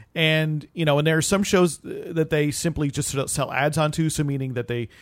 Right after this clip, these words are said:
that they're independent productions, uh, or produced by a different operation, and, and then Panoply sells their ads.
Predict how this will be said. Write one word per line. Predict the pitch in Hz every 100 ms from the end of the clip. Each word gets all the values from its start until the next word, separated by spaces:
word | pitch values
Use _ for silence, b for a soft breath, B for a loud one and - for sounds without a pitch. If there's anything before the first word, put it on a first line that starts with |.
| B B
that | 127 113 -
they're | 139 123
independent | 160 151 151 139 135
productions, | 143 143 135 - 139 131 135 - - - -
uh, | - 127
or | - 135 131 120
produced | - 143 143 131
by | 139 127
a |
different | 123 113 120
operation, | 117 127 160 170 - 151
and, | 135 147
and | 143 127
then | 123 120 -
Panoply | 131 131 127
sells | 123 120 107
their | 110 -
ads. | 190 190 156